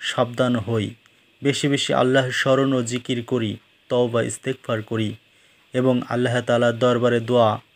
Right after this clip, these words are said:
রোনাজাবি ও কান্নাকাটি করি। ওগো মাবুদ, আপনি আমাদের দেশের সকল বিশেষ সকল মানুষকে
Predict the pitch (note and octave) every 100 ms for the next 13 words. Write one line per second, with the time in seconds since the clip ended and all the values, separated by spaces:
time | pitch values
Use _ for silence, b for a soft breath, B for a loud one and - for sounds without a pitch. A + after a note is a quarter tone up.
0 | _ _ _ b b b _ C3 C3+ C#3
1 | C3+ C#3 C3 C3+ B2+ - B2+ A#2+ B2+ B2+
2 | B2+ A#2+ A#2 A#2 B2+ A2+ G#2 G#2 - _
3 | A#2+ A#2+ A#2+ A2 A2+ A#2 A2+ b b b
4 | b _ B2 - C#3+ C3+ C3 C#3 B2+ C3
5 | - C#3 - C3+ - C3 B2+ B2+ C3 -
6 | - B B B B - D3 - C3+ B2
7 | C3+ C#3+ - - C3 A2+